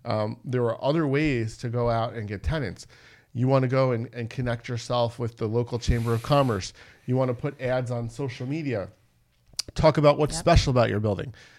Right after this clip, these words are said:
Speaker 1: Um, maybe if you have a space that's a typical office look with a drop ceiling and, you know, ugly carpets, you could take that, you can change it and turn it into more of a loft atmosphere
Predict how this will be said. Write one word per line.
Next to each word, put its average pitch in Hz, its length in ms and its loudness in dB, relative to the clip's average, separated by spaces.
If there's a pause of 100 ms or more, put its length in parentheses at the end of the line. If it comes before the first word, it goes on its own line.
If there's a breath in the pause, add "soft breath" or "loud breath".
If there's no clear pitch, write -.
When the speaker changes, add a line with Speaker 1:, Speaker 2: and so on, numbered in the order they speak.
(200 loud breath)
Speaker 1:
Um, 113 360 -6 (220)
maybe 139 420 -2
if 135 120 -8
you 139 80 -4
have 139 220 -2
a 131 60 -6
space 143 380 -6
that's 123 380 -8 (300 soft breath)
a 117 80 -10
typical 135 500 -4
office 139 400 -2
look 135 220 -2
with 113 160 -4
a 107 40 -4
drop 139 300 0
ceiling 135 560 -4
and, 101 240 -8 (360 soft breath)
you 113 100 -6
know, 107 340 -4
ugly 139 280 0
carpets, 131 520 2
you 135 80 2
could 135 180 -2
take 143 200 8
that, 135 160 0
you 127 100 -6
can 123 120 -4
change 143 300 -4
it 135 100 -6
and 123 80 -12
turn 139 220 -8
it 135 80 -4
into 139 220 -6
more 147 140 0
of 143 80 0
a 143 60 2
loft 160 380 4
atmosphere 113 600 2